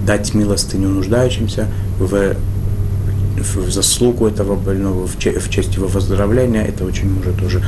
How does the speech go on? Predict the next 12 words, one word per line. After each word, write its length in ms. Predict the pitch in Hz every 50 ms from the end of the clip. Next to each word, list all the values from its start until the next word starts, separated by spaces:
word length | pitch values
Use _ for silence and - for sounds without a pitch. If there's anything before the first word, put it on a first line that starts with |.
| 95 95 98 - 98
облегчить 460 | - 92 90 98 95 95 98 - - -
его 140 | 92 90
состояние, 580 | - - - - - - 123 131 131 127 127 113
у-, 40 | 98
у-, 560 | 98 101 101 98 101 95 95 95 101 107 98
у-, 260 | 98 - - - -
ускорить 560 | - - - - - 110 104 104 98 98 -
его, 400 | 95 90 90 95 95 95 95 95 95 95 - - - - - - - -
э, 300 | - 95 95 95 95 98 98 - 98 98
об-, 180 | 98 95 98 101
э, 320 | 98 95 95 95 95 95 95
выздоровление. 720 | 98 95 90 98 101 95 92 92 90 90 90 95 98 98